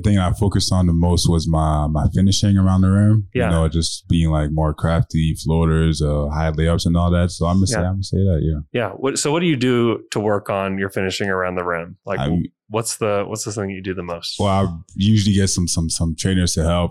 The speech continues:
Speaker 1: and, uh, you know, I put myself on the situation if I'm coming off the screen or if I'm using a screen or whatever, and I'm driving to a, against a big, and so whatever move I can do to just to, to, to move him or to shift him or just being able to just throw a floater high.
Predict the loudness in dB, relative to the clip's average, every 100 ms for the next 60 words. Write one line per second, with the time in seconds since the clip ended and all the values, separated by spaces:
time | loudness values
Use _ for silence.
0 | -2 -2 0 0 0 0 0 0 0 0
1 | 0 0 0 0 0 0 0 -2 -2 0
2 | 0 0 -2 -2 -2 -4 -2 0 0 -2
3 | -4 -4 0 0 0 0 0 0 -2 -2
4 | -2 -2 -4 -2 -2 0 -2 -2 -4 -4
5 | -4 -2 -2 -2 -4 -2 0 -2 -6 -6
6 | -4 -4 -4 -2 0 0 -4 -2 -2 -2
7 | -6 _ _ _ -4 0 2 2 2 2
8 | 0 0 2 2 2 -2 0 -2 -2 -4
9 | -4 0 2 4 4 2 0 -2 -4 -6
10 | -10 _ _ _ -10 -4 0 0 0 0
11 | 0 2 2 2 -2 -2 0 2 2 2
12 | 0 -2 -2 0 2 2 2 2 2 0
13 | 0 -2